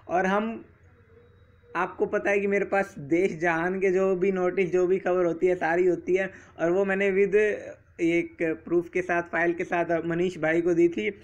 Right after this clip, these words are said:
जो छात्र संघ के पूर्व सचिव रह चुके हैं और वो यूआईटी डिपार्टमेंट से ही हैं और यूआईटी डिपार्टमेंट के अधिकतर बच्चे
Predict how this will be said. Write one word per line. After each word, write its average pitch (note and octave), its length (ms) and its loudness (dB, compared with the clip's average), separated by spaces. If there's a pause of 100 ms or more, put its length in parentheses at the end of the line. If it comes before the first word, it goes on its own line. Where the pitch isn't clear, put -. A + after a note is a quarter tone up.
(280)
जो F#3+ 180 2
छात्र F#3+ 340 -2
संघ F#3 260 -4
के G3+ 120 0 (100)
पूर्व F#3 280 2
सचिव F3+ 420 2
रह E3 180 2
चुके F3+ 280 -2
हैं G#3 260 -2 (320)
और E3 160 0
वो F#3 180 2
यूआईटी F3+ 440 2
डिपार्टमेंट E3+ 560 0
से F3+ 120 -4
ही F3+ 120 2
हैं G3+ 100 0
और G#3 140 0
यूआईटी F#3+ 420 2
डिपार्टमेंट F3+ 580 0
के F#3+ 120 -2
अधिकतर E3 440 0
बच्चे D#3 340 -2